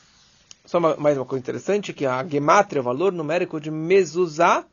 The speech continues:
é sessenta e cinco, que é o mesmo valor numérico de Aleph, Dalet, Nun, Yud, Amonai, o nome de Deus. E a mesma ideia. Quer dizer que Hashem tá falando, "Eu escolhi esse povo",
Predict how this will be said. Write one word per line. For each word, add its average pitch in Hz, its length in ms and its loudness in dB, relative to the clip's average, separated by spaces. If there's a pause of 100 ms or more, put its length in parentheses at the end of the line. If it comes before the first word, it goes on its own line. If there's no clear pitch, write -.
(560)
é 170 340 0 (200)
sessenta 170 540 -4
e 147 40 -6
cinco, 147 520 -12 (400)
que - 80 -8
é 156 60 2
o 151 40 2
mesmo 190 400 0
valor 143 320 -2
numérico 185 480 -2
de 151 200 -8
Aleph, 165 340 -4
Dalet, 147 400 -4
Nun, 139 240 -6
Yud, 123 320 -10 (100)
Amonai, 127 720 -10
o - 80 -18
nome 117 260 -10
de 117 140 -10
Deus. - 500 -18 (540)
E 120 80 -10
a 127 60 -4
mesma 131 320 -4
ideia. 127 460 -2 (520)
Quer 127 120 -8
dizer 123 420 -4
que 120 100 -8
Hashem 143 280 -6
tá - 120 -8
falando, 160 640 -2 (400)
"Eu 135 160 -2
escolhi 135 640 -6 (140)
esse - 240 -10
povo", 117 540 -6